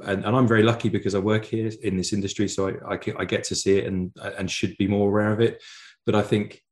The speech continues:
uh, we do need to make, uh, individuals, you know, we need to raise the level of education about, um,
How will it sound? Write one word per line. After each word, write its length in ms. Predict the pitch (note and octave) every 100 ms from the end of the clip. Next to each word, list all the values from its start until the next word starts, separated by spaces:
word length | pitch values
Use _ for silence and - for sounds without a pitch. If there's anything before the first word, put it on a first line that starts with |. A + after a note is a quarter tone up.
| - -
uh, 200 | G2 F#2+
we 180 | F#2+ G2
do 220 | G#2+ A2
need 180 | G#2+ G2+
to 160 | - F#2+
make, 440 | - F#2 - - F#2+
uh, 200 | F2+ -
individuals, 760 | A2 G2 G2 F#2+ G2 F2+ - -
you 100 | F#2
know, 80 | F2+
we 100 | G2+
need 100 | G#2+
to 100 | G#2
raise 440 | F#2 G#2+ A2+ A2+
the 100 | A2+
level 340 | G#2 G#2 G#2 G2
of 140 | F#2+
education 640 | G2 - F2+ F2+ F2+ -
about, 420 | F2+ F#2 F#2 F2+ - - - -
um, 600 | F#2 F2+ F2+ F#2 F#2 F#2+